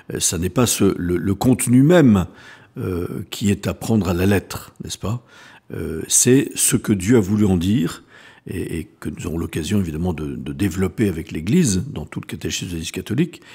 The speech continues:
mais qui est sans erreur et qui est une vérité. L'homme a été créé par Dieu directement, non seulement son corps mais son âme spirituelle, et cetera, et cetera.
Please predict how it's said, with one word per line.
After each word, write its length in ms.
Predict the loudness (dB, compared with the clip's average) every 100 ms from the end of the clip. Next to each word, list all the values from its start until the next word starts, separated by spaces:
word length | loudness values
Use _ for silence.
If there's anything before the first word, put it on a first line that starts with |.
| -16 -8
mais 100 | -6
qui 260 | -6 0 2
est 160 | 2
sans 340 | 0 2 2 0
erreur 440 | -2 2 2 0 -10 -14
et 80 | -10
qui 100 | -6
est 80 | -2
une 100 | 2
vérité. 520 | 2 2 0 -4 -6
L'homme 300 | -2 2 2
a 60 | 2
été 180 | -4 -8
créé 200 | -6 -6
par 220 | -6 -8
Dieu 160 | -4
directement, 800 | -4 -4 -6 -8 -6 -2 -2 -4 -12 -20 -20 -4
non 160 | 0 2
seulement 380 | 4 2 2 0
son 180 | -6
corps 200 | -4 -2
mais 120 | -2 -4
son 180 | -6
âme 140 | -4 -4
spirituelle, 760 | -4 -6 -10 0 2 4 2 0 -12 -10
et 60 |
cetera, 380 | -8 -6 -4 -2
et 40 | -2
cetera. 400 | -4 -10 -14